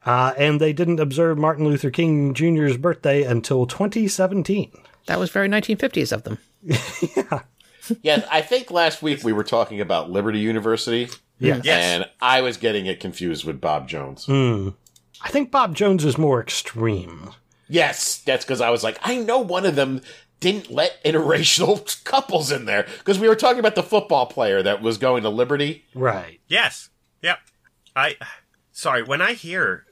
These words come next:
Speaker 4: things like this, it's, it's just, it just leaves me dumbstruck. Like, this fantasy that religious freedom is the cornerstone for human existence,
Speaker 2: Mm.
Speaker 4: and as long as you say the words religious freedom aloud,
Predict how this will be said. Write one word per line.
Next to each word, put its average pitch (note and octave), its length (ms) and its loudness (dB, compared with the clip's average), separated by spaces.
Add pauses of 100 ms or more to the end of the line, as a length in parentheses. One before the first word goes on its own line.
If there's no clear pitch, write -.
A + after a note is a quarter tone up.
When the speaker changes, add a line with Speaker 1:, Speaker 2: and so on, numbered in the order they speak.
(140)
Speaker 4:
things B2+ 340 -8
like A2+ 200 -2
this, A#2+ 320 -2
it's, A2+ 280 -10
it's - 320 -8
just, - 500 -6 (220)
it - 120 -10
just D3+ 240 -4
leaves C#3 220 -2
me G#2+ 140 -4
dumbstruck. F#2 760 -8
Like, A#2 340 -4 (380)
this F3+ 460 -6 (260)
fantasy C#3 1040 -6 (360)
that A#2 300 -2 (440)
religious C#3 540 -4
freedom B2 580 -4
is A2 520 -2 (360)
the B2+ 220 -4
cornerstone D3 880 -2
for C3 180 -6
human C#3+ 360 -4
existence, B2+ 720 -4
Speaker 2:
Mm. C#3 120 2
Speaker 4:
and A#2 80 0
as A2+ 160 -4
long C3 240 -2
as C#3 140 -6
you C#3 80 -4
say C#3 200 -2
the B2+ 100 -4
words A#2+ 260 -4
religious B2+ 400 -4
freedom C3+ 340 -4
aloud, G#2 360 0